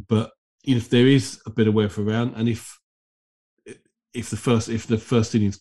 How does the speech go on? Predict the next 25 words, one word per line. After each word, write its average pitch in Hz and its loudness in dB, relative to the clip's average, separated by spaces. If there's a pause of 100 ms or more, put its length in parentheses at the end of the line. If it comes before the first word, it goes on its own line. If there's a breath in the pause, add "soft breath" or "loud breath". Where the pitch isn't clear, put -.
starts - -2
well, 95 -4
that 110 -6
draw 110 0
will 104 0
probably 101 -4
collapse. 101 -6
That's - -16
definitely 98 -4
a 87 -12
good 92 -6
lay. 90 -8 (480 loud breath)
And 120 4
as 147 2
Ed 143 2
was 110 -2
saying, 92 -6 (800 soft breath)
um, 110 0 (100)
the 110 -4
pitch - -2
lasts. 85 -10
I 110 0
mean, 120 4
the, 120 -4
the 117 -2